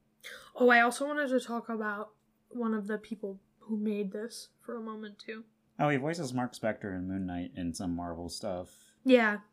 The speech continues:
Speaker 2: Uh, he's in Final Fan-, oh, he's Biggs in Final Fantasy seven.
Speaker 1: Okay.
Speaker 2: Yeah, just random video games. Nobody,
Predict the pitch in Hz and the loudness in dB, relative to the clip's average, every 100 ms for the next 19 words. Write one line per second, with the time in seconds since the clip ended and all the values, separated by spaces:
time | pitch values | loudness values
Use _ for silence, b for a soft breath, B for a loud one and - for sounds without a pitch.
0 | _ _ - 98 92 - 92 92 92 85 | _ _ -2 0 0 -4 -4 -2 -2 -4
1 | 95 90 87 - 90 90 - 135 214 120 | -4 -4 -6 -6 -6 -6 -4 -2 0 -2
2 | 85 - _ _ - 120 - 156 107 - | -4 -12 _ _ -6 -6 -4 -2 -4 -6
3 | - - _ _ _ _ - 98 90 98 | -20 -20 _ _ _ _ -10 -6 -4 -4
4 | 95 85 90 85 95 85 80 90 90 _ | -4 -4 -6 -8 -12 -12 -12 -12 -16 _
5 | _ _ _ _ - 262 262 _ _ - | _ _ _ _ -6 -6 -8 _ _ -6
6 | 147 160 160 190 196 _ _ _ - 101 | 4 6 8 4 0 _ _ _ -10 -6
7 | 95 90 87 85 87 90 90 92 - _ | -4 -4 -6 -8 -12 -12 -10 -12 -14 _
8 | _ _ _ 120 143 151 151 127 | _ _ _ 4 4 4 2 0